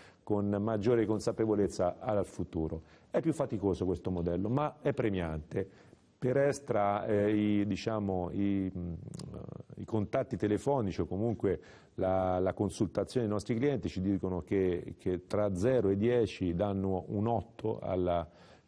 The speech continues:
come dire, alla credibilità dell'azienda, alla soddisfazione nei confronti dell'azienda. Quindi abbiamo verificato sul campo che dal duemilasedici, avendo chiuso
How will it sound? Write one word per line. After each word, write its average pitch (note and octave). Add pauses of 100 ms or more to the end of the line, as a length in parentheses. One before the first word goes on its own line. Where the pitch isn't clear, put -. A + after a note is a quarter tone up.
(120)
come F2
dire, E2+
alla G2+
credibilità G2+
dell'azienda, A2
alla G#2
soddisfazione G#2 (100)
nei F#2+
confronti F#2+
dell'azienda. E2+
Quindi B2
abbiamo A#2+
verificato A2+
sul C3+
campo B2+ (300)
che A2
dal G2+
duemilasedici, A2
avendo G2
chiuso G#2+